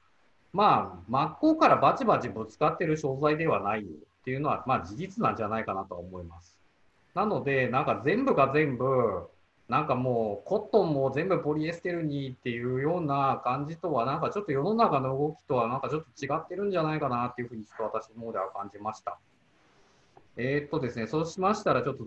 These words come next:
次のテーマも移っていきたいと思います。えーっとですね、ザラから見習うべきことっていうことで、えっと、お話をしますけれども、えっと、ちょっと早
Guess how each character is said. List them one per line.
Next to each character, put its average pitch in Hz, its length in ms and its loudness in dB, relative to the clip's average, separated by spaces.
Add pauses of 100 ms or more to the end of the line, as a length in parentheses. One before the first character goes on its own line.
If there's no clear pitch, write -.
次 202 240 -2
の 208 140 4
テ 139 180 2
ー 131 40 -2
マ 120 120 4
も 113 400 -4
移 147 60 0
っ - 20 -4
て 147 140 -6
い 120 60 -2
き - 40 -14
た 139 80 0
い 120 60 0
と 120 60 -4
思 110 120 -4
い - 20 -4
ま 101 200 -4
す。 - 160 -20 (1500)
え 139 100 2
ー 151 60 0
っ - 20 -12
と 170 100 0
で 123 120 -2
す - 80 -12
ね、 95 320 -8 (500)
ザ 175 180 6
ラ 302 200 2
か 139 160 6
ら 113 140 4
見 110 180 -6
習 156 340 2
う 151 80 -2
べ 139 140 -2
き - 120 -16
こ 120 220 -4
と 107 300 -8
っ - 20 -20
て 117 60 -10
い 117 60 -4
う 110 60 -4
こ 110 120 -10
と 104 120 -12
で、 101 400 -4 (680)
え 113 180 -6
っ - 20 -20
と、 123 80 -8
お 113 680 -4
話 147 280 -2
を 143 80 0
し 143 140 -8
ま 123 180 -4
す - 60 -20
け 107 80 -6
れ 92 120 -8
ど 92 120 -12
も、 95 300 -12 (1800)
え - 60 -12
っ - 20 -10 (280)
と、 - 0 -
ち - 60 -12
ょ 175 280 2
っ - 20 -4
と 165 60 -8 (380)
早 170 240 2